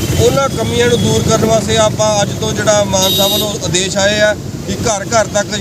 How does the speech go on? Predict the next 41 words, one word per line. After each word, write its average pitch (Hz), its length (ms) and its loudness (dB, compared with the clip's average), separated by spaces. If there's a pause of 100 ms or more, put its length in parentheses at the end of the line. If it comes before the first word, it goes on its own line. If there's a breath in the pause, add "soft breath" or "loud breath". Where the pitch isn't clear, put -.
(100)
ਕਿਸੇ 220 220 0
ਤਰ੍ਹਾਂ 220 260 2
ਦੀ 214 100 -2
ਕੋਈ 208 200 -2
ਚੀਜ਼ 196 240 -2
ਦੀ 202 80 0
ਕਮੀ 202 260 0
ਨਾ - 140 2
ਰਹਿ 202 140 0
ਜਾਏ। 208 120 -4
ਇਲਾਕਾ 196 340 -2
ਨਿਵਾਸੀਆਂ 196 500 -2
ਨੂੰ 202 160 -2 (520)
ਅਸੀਂ 196 120 2 (580)
ਵਿਸ਼ਵਾਸਨ 196 520 0
ਦਿਵਾਉਂਦੇ 214 420 0
ਹਾਂ, 220 100 2
ਵਿਸ਼ਵਾਸ 185 400 0
ਦਿਵਾਉਂਦੇ 208 360 0
ਹਾਂ। 208 160 4
ਐਮ 202 160 0
ਐਲ 208 120 0
ਏ 208 40 -2
ਡਾਕਟਰ 185 280 -2
ਇੰਦਰਬੀਰ 190 360 0
ਸਿੰਘ 196 200 0
ਜੀ 202 120 0
ਨਿੱਜਰ 196 300 2
ਵੱਲੋਂ 202 320 0 (540)
ਸਾਰੇ 247 320 0
ਐਮ 233 180 -2
ਐਲ 233 100 0
ਏ 233 80 2
ਸਾਹਿਬਾਨ 214 360 2
ਪੂਰਾ 214 260 0
ਸਹਿਯੋਗ 190 340 0
ਦੇ 196 260 2
ਰਹੇ। 208 140 0
ਆਪਾਂ 208 300 0
ਘਰ 190 260 -2
ਘਰ 190 260 -2